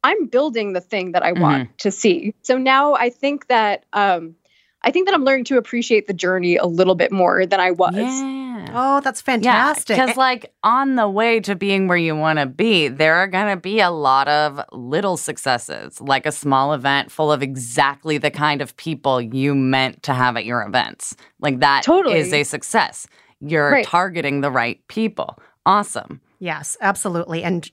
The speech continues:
Speaker 3: to me, that's a success because it's meeting the goal that you wanted. And
Speaker 2: Mm-hmm.
Speaker 3: it's one of the many goals you wanted to meet. But on top of that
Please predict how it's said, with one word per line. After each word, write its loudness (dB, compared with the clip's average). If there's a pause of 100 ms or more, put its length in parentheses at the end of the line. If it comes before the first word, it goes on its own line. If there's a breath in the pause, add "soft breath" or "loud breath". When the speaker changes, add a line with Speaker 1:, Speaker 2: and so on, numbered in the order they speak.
Speaker 3:
to -2
me, 2
that's 0
a -10
success -2
because -2 (260 soft breath)
it's -2
meeting 2
the 2
goal 2
that -12
you -2
wanted. -8 (300)
And 6
Speaker 2:
Mm-hmm. 0 (320 loud breath)
Speaker 3:
it's 0
one 4
of 0
the -2
many -2
goals -6
you -4
wanted -4
to -10
meet. -8
But -2
on -2
top -10
of -4
that 0